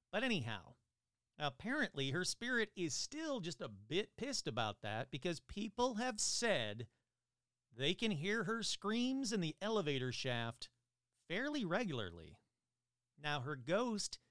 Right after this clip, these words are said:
seems to be the main ghost, but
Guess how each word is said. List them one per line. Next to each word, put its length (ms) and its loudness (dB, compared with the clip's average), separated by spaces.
seems 240 -2
to 80 -6
be 140 0
the 100 2
main 500 2
ghost, 460 -2
but 460 0